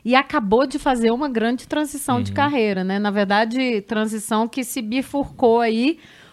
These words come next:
Speaker 1: porque aí você foi pra uma outra grande instituição,
Speaker 2: Uhum.
Speaker 1: né? O Sistema S,
Speaker 2: Uhum.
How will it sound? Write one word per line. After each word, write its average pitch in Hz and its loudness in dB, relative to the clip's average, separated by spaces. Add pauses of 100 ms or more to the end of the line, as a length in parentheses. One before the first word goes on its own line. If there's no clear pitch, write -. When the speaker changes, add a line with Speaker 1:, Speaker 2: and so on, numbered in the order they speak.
(120)
Speaker 1:
porque - 0
aí 233 6
você 262 2
foi 220 2
pra 220 4
uma 220 4
outra 277 4
grande 240 4
instituição, 214 -2
Speaker 2:
Uhum. 202 2
Speaker 1:
né? 202 2
O 226 2
Sistema 196 -2
S, 220 2
Speaker 2:
Uhum. 190 -2